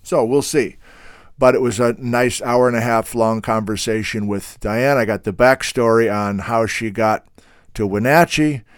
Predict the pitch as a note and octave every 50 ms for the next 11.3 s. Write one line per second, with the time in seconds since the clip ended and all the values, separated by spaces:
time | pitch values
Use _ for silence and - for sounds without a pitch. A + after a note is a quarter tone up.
0 | _ _ _ _ _ _ - F#2+ G2+ F2+ E2 D2+ - A2 A#2 A#2 A#2+ B2+ B2 -
1 | - - - - A2+ A#2 A2+ A2+ A2+ A#2 A#2 A#2 A2+ A2+ A#2 A2 A2+ A2+ A2 F#2+
2 | F#2+ B2 C3 C#3 C3+ B2+ A#2+ A2+ F#2 B2 B2 C3 C#3 C#3+ C#3 - - B2+ B2+ B2+
3 | C#3 C#3+ C#3+ C3 A2+ G#2+ G2 - - G#2 G2+ G2+ G2 F#2 - G#2 G2+ - - B2+
4 | B2+ B2 - - - G#2 F#2 - - C#3 C3+ D3 C3+ B2+ D3 D3 D3+ C#3 G#2 A2
5 | G2+ F#2+ F2+ - - - - A2+ G#2 G2 - - - C3 C#3+ D#3 D3+ B2 C3 A#2
6 | A2+ A2+ A2 A2+ A2+ G#2 - G#2 F2+ F2+ - A2 A2+ A#2+ B2 B2+ C3+ C3 - -
7 | - _ _ _ _ _ _ _ _ _ _ _ _ _ _ _ - G#2+ G#2 G2+
8 | G2+ G2 F#2+ F#2+ G2 F#2+ F#2+ F#2 F2+ F2 E2+ E2+ - _ _ _ _ _ - A2+
9 | A2+ G#2+ - B2+ B2 A2 - - B2 A2+ G2+ B2 A#2+ - - - - C#3 B2+ C3
10 | C3 B2 G#2+ G#2 G2+ - F#2+ G2 G#2 G#2 G2+ G2 F#2+ E2+ - - - - F#2+ F#2+
11 | F#2 G2+ G2+ F2 - -